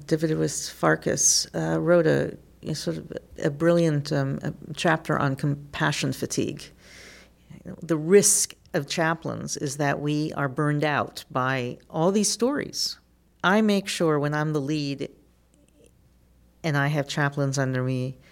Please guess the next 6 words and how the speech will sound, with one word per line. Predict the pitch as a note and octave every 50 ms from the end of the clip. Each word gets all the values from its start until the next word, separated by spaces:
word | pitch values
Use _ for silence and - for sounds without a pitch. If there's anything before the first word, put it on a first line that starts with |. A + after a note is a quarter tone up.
| - - - _ _ _ - -
that | C#3 D3+ D3 -
we | - D3+ D#3 D3+ D3+ D3+ D3 D3 D3 - - - - _ _ _
process | - - G3 F3+ E3+ E3+ E3 - F3 E3 D#3+ -
the | - D#3+ C#3+
day's | B2+ D3 C#3+ C#3+ C#3+ C#3 C#3 C#3+ C3+ - - -
events | D3+ B2+ C3+ C3 B2 A#2+ A2+ - - - - -